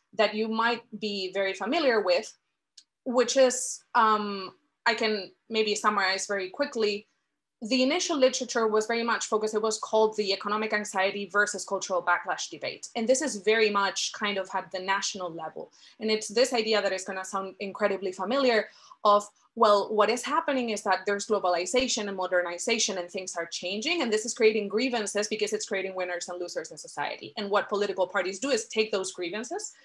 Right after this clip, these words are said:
and use them to, to gather votes, basically. And so far, political scientists agree. Where people disagree is there's people who are saying, "Well, this is really due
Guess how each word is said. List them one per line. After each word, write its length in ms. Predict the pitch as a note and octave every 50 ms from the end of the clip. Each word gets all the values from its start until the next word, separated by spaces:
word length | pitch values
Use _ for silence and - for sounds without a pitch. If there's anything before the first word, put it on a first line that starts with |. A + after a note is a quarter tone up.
| - _ _ _ -
and 120 | A3 A3
use 260 | G#3 A3 A#3+ A3+ -
them 260 | - C3+ - - - _ _ _ _ -
to, 360 | - A#3 G3 F#3 E3+ D#3+ - -
to 320 | - - F#3 E3+ D#3 - -
gather 400 | - F#3 E3+ E3+ F#3 F3 E3 D#3+ E3 D#3+
votes, 460 | G3 F3 - - - - - - - _ _ _ -
basically. 460 | - F4+ - F4+ C4 - - - G#3+ _ - - - _ -
And 280 | D#4+ D#4 D4+ C#4 - - _ _ _ _ _ _ _
so 240 | - - - F4 F4+
far, 520 | F4 - A#3 A3 A#3 B3+ D4 D#4+ D#4+ - - _ _ _ _ -
political 420 | B3 A3+ A3 A3 A3 G#3+ A3 G#3
scientists 420 | - G3+ G3 G3 F#3+ G3 F3+ -
agree. 480 | F3+ E3 E3 E3 F3 D3+ C#3 - - - _ _ _ -
Where 200 | - A#3+ A3+ A3
people 360 | A3 D4+ F4 F4 F4+ F4 C4
disagree 560 | B3 C#4 B3+ - G3+ G3+ F#3+ F#3+ G3+ A3+ C4
is 240 | C#4 A#3+ A3 A3 -
there's 240 | - G#3+ G3+ G3+ -
people 260 | - B3+ A#3 B3+ A#3 -
who 60 | A#3
are 100 | A3 G#3+
saying, 220 | - - A3 G#3+
"Well, 160 | G#3+ A3 G#3+
this 220 | G#3+ C4 D#4+ - -
is 180 | C#4+ - -
really 320 | F#3+ G3+ G#3 A3 G#3+ G#3 G3
due 480 | D3+ C3+ E3 E3 E3+ F3+ G3 A3+ B3